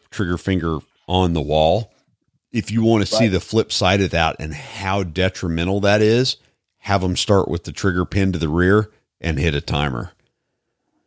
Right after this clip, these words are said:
Speaker 1: I'm
Speaker 2: Yeah.
Speaker 1: tell-, and it, it is, that's when you throw the brown stuff into the circular thing on the ceiling. Uh, and
Speaker 2: Correct.
Speaker 1: the best way that I've been able to kinda analyze that, and I've been doing some dives into,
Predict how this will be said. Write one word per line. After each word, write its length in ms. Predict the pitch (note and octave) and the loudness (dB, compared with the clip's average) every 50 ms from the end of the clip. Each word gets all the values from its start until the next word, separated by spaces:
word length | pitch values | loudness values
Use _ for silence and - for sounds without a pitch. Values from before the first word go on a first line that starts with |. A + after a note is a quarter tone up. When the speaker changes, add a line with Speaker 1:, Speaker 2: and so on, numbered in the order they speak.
| _ _ _ _ _ _ _ _ _ _ _ _ _ - _ - | _ _ _ _ _ _ _ _ _ _ _ _ _ -20 _ -4
Speaker 1:
I'm 140 | F2+ F2 | -4 -4
Speaker 2:
Yeah. 60 | E2 - | -4 -4
Speaker 1:
tell-, 260 | - A#2+ A2+ G#2+ G#2+ - | 0 2 2 2 2 2
and 220 | G#2 G2+ G2 F#2 - - | 0 0 0 -2 -4 0
it, 300 | G2 G#2 G#2+ - - _ - | 2 2 2 2 -2 _ -2
it 140 | G2 G2 G2 | -2 0 2
is, 360 | F#2 F2+ E2 - - - - _ _ _ _ _ _ _ _ _ | 2 0 0 -2 -6 -8 -10 _ _ _ _ _ _ _ _ _
that's 280 | E2+ G2+ G2+ - - - | -2 -2 -2 -2 0 0
when 160 | G#2 G2+ G2 | 2 2 2
you 80 | F#2 | 2
throw 260 | F2 - - G#2 G2+ F#2+ | 0 0 2 4 4 4
the 120 | F2+ E2 | 2 0
brown 360 | - F2+ F2+ F2+ F2+ F#2 F2+ | 0 0 0 2 2 0 0
stuff 380 | - - - F#2+ G2 F#2+ - - | -2 0 2 2 2 2 2 0
into 180 | F2+ E2 D#2 D2+ | -2 -2 -2 -4
the 120 | C2 D2 | -6 -6
circular 500 | - - - F2 F2 - - F2+ E2+ E2 | -6 -2 -2 -2 -2 -2 -2 -2 -2 -2
thing 260 | - - F#2 F#2 F2+ | -2 -2 -2 0 0
on 140 | F2+ F2 D#2+ | 0 0 0
the 60 | D#2 | -2
ceiling. 440 | - - - F#2+ F#2+ G2+ G#2 G#2+ G2+ - _ _ _ _ _ _ _ _ _ _ _ _ _ - | -2 0 0 2 2 2 2 0 -2 -4 _ _ _ _ _ _ _ _ _ _ _ _ _ -6
Uh, 260 | G2 G2 F#2+ F#2+ - - - | -2 0 2 2 0 0 2
and 280 | A#2+ A#2+ A#2+ A#2 A#2 | 2 4 4 4 4
Speaker 2:
Correct. 340 | A#2 B2+ A#2+ A#2 - _ - _ _ _ _ - | 2 0 -2 -2 -4 _ -20 _ _ _ _ -8
Speaker 1:
the 140 | A#2 G#2 F2+ E2 _ _ | -6 -6 -6 -6 _ _
best 400 | - A2+ A2+ B2 C#3+ - - - | -4 -2 0 0 0 -2 -4 -6
way 280 | B2 A2+ B2 B2 B2 B2+ | -4 -2 0 2 2 2
that 120 | A2 G#2+ F#2 | 0 0 -2
I've 220 | F#2+ G#2 G2 E2 | -2 -2 -2 -4
been 120 | G2+ G2+ G2+ | -4 -4 -2
able 280 | G2 G2+ F#2 G2 F#2+ | -2 -2 -2 -2 -4
to 180 | D#2 E2 D#2 - _ _ _ _ _ _ _ - | -4 -6 -8 -8 _ _ _ _ _ _ _ -10
kinda 300 | - G#2+ G2+ F2+ - - | -6 -4 -4 -4 -4 -4
analyze 600 | F2+ F#2+ G2 F#2+ F#2 E2+ E2 D#2 D#2 D#2+ D2+ D#2 | -4 -2 -2 -2 -2 -2 -2 -2 -2 -4 -6 -4
that, 300 | E2 D2+ D2+ D2 C2+ - - | -4 -2 -2 -2 -4 -6 -8
and 120 | E2 G2+ | -6 -4
I've 120 | A#2 C3 D#3+ | -4 -2 -2
been 140 | G3 E3+ C3 | -2 -2 2
doing 240 | D3 E3+ E3+ D#3+ | 2 4 4 4
some 220 | C#3 - - A2 G2+ | 2 0 -2 -2 -2
dives 500 | E2+ G#2 G2 F#2 G2 G2+ G2+ F2+ E2+ E2+ | 0 0 2 2 2 2 0 -2 -2 -4
into, 600 | F#2+ F#2 F2+ - - G2+ F2 F2 E2+ D#2 D2 - | -4 -4 -4 -4 -2 -2 0 0 0 -2 -2 -6